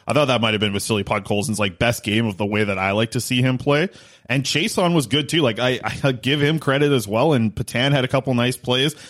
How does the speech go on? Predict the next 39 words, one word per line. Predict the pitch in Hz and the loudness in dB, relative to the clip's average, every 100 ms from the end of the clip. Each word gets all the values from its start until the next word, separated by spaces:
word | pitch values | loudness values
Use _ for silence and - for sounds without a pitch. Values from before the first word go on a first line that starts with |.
| - | -4
Not | 135 131 | -4 0
sure | 151 | 0
about | 143 127 | 2 2
him | 135 | 2
on | 143 | 2
the | 120 | 0
second | - 120 113 | -2 -4 -2
power | 113 127 | 0 0
play | 127 139 | 0 0
unit | 139 139 | 0 0
so | - 143 | 0 0
much, | 135 151 - | 2 0 -2
but | - 120 110 - - _ _ _ _ _ | 0 0 -2 -8 -20 _ _ _ _ _
that | 127 147 - | -4 -2 -2
fourth | - 170 143 | 0 0 2
line | 117 143 | 0 2
actually | 123 120 - | 0 0 -4
brought | 107 120 127 | 0 0 0
some | 110 | -2
energy | 101 135 101 | -2 -2 -2
in | 101 | -2
that | 101 90 | -2 -2
second | 113 107 95 | -2 -2 -2
period. | 107 | 0
And | 120 | 2
I | 117 | 0
thought | - 143 104 | 2 0 0
they | 113 | 0
were, | 135 110 | 2 2
like, | 104 98 | 0 -2
a, | 95 | -4
a | 104 | -4
good | 104 127 110 | -2 -2 -2
force | - 117 123 | 0 0 0
to | 139 | -2
kinda | 123 107 | -2 -2
turn | - 120 110 | -2 -2 -2
the | |
momentum | 107 104 104 131 - 98 | -2 -2 -2 -2 -2 -6